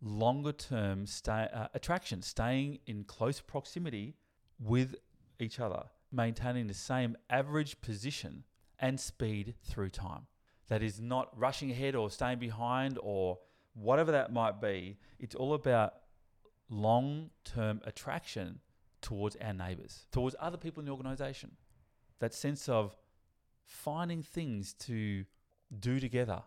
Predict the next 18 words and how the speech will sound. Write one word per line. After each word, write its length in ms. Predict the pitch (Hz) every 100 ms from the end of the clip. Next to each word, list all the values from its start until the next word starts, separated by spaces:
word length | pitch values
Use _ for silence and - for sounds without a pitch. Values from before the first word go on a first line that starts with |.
| _ _ _ -
that 120 | - 104
allows 380 | 104 107 113
us 120 | 123 -
to 340 | - 104 95
maintain 560 | 95 101 110 - 107 101
our 160 | 92
average 320 | - 107 104 -
position 520 | 104 143 180 160 160
and 180 | 127 127
speed 300 | - 131 120
with 140 | 107
each 160 | 87 -
other. 160 | - - - - - -
Now, 100 | 123
the 100 | 120
fourth 500 | - - 175 220 226 -
and 200 | 135 120
final 840 | - - 131 139 165 165 170 -